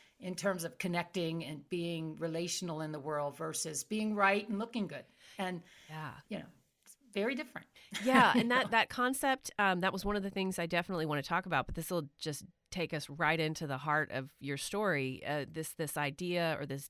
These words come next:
Speaker 2: d-, the distinction between being right and being relational and choosing which one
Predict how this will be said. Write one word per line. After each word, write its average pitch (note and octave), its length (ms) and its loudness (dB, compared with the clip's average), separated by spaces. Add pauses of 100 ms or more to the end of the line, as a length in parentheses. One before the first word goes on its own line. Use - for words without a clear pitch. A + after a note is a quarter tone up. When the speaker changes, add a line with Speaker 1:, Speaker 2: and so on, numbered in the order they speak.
(120)
Speaker 2:
d-, D3+ 160 -8 (200)
the D#3+ 280 -2
distinction A#3 920 -2 (400)
between D#3+ 480 0 (260)
being C3+ 280 -2
right D3 340 0 (160)
and D#3+ 140 -2
being D3+ 200 0
relational C#3+ 640 -2
and C3+ 180 -6
choosing F3 500 -2
which D3 320 -6
one C#3+ 480 0